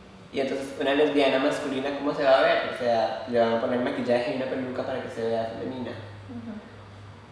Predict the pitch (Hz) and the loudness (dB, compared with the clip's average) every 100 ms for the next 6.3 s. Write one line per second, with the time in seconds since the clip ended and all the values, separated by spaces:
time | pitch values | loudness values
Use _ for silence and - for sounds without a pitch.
0 | - - - - 135 135 147 147 123 123 | -20 -20 -14 -8 -4 -4 2 4 4 2
1 | 143 131 131 143 135 123 113 123 143 131 | 4 4 6 4 4 2 2 -2 0 6
2 | 123 113 107 113 113 113 123 117 113 113 | 8 8 6 2 0 -2 2 2 4 0
3 | 110 - - 135 131 123 117 - 147 123 | -2 -6 -6 -4 -2 0 0 -2 0 2
4 | 117 113 110 110 110 113 113 123 117 - | 4 2 0 0 0 0 0 -2 -4 0
5 | 120 117 123 120 120 113 104 120 123 113 | 2 2 0 -2 -2 -2 -2 -4 -6 -8
6 | - 117 113 | -8 -2 0